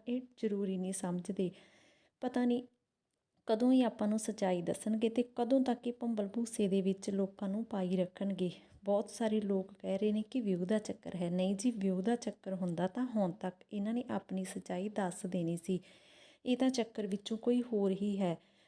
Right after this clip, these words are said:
ਜੋ ਆਪਾਂ ਨੂੰ ਹੌਲੀ ਹੌਲੀ ਦੱਸਣਗੇ ਤੇ ਦੱਸਣਗੇ ਵੀ ਰਵੀ ਦੇ ਮੰਮਾ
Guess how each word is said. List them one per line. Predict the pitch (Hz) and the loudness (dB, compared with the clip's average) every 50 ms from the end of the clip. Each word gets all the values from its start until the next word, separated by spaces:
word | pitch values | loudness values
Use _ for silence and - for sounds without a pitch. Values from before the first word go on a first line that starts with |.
| _ - | _ -10
ਜੋ | 196 196 226 233 240 _ _ _ _ _ - | -4 0 0 0 0 _ _ _ _ _ -2
ਆਪਾਂ | 226 240 240 240 - 254 247 | -2 -2 0 0 0 2 2
ਨੂੰ | 262 254 262 - 233 | 2 2 0 0 2
ਹੌਲੀ | 226 220 220 240 | 4 4 4 4
ਹੌਲੀ | 226 247 240 233 220 | 4 4 4 4 4
ਦੱਸਣਗੇ | 196 190 196 - - 226 240 233 254 | 4 2 2 2 0 0 2 2 2
ਤੇ | 254 277 269 | 4 4 2
ਦੱਸਣਗੇ | 269 - 220 202 - - - 269 262 277 254 240 240 220 | 4 2 0 0 0 0 2 4 4 4 4 4 4 4
ਵੀ | 214 226 240 233 | 4 4 4 4
ਰਵੀ | 208 202 202 202 | 4 2 2 2
ਦੇ | 185 208 220 | 2 2 2
ਮੰਮਾ | 208 190 180 175 170 175 180 | 2 2 2 0 0 0 -2